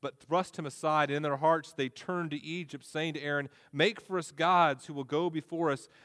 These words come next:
As for this Moses who led us out from the land of Egypt, we do not know what has become of him.' And they made a calf in those days and offered a sacrifice to the idols and were rejoicing not in God, but were rejoicing in the works of their hands.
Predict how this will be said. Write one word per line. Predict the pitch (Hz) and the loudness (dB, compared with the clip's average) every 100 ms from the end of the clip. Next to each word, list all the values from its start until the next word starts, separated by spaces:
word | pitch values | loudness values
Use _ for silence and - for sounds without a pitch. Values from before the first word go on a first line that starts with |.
| - | 0
As | 170 170 | 0 0
for | 180 | -4
this | 170 156 | -4 -4
Moses | 147 165 247 233 254 - | 4 4 4 0 -8 -8
who | 220 | -4
led | 220 | -4
us | 214 | -2
out | 214 208 | -2 -2
from | 208 | -4
the | 208 | -6
land | 208 | -4
of | 185 | -6
Egypt, | 190 190 151 | -6 -8 -8
we | 160 | -4
do | 175 | 0
not | 156 170 147 | 2 0 -2
know | 151 165 | 0 0
what | 156 | 0
has | 131 | -4
become | - 120 160 156 | -8 -8 -6 -6
of | 139 | -6
him.' | 151 139 127 - | -4 -4 -6 -12
And | - | -6
they | 160 | -2
made | 160 | -2
a | 156 | -4
calf | - 180 175 170 | -8 -6 -6 -6
in | 147 | -6
those | 139 123 | -6 -4
days | 131 135 131 _ _ | -2 -2 -4 _ _
and | 135 | 0
offered | 147 147 139 | 0 0 -8
a | |
sacrifice | - - 151 - 123 123 117 117 | -8 -6 -6 -6 -6 0 0 -2
to | 120 | -8
the | 117 | -4
idols | 123 123 117 110 | 0 0 -2 -6
and | 117 | -12
were | 110 | -12
rejoicing | 104 107 - 143 160 156 156 151 - _ - | -10 -12 -10 -8 -8 -8 -14 -14 -16 _ -6
not | 120 156 | -2 -2
in | 180 151 | -4 -4
God, | 113 107 107 _ _ | -2 -2 -4 _ _
but | 127 | -14
were | 120 | -10
rejoicing | 110 107 123 139 139 127 | -10 -10 -6 -6 -6 -12
in | 104 | -10
the | 98 | -10
works | 101 123 131 107 | -10 -10 -12 -12
of | 107 | -12
their | 104 92 | -10 -12
hands. | 101 92 85 80 _ _ _ | -12 -18 -18 -20 _ _ _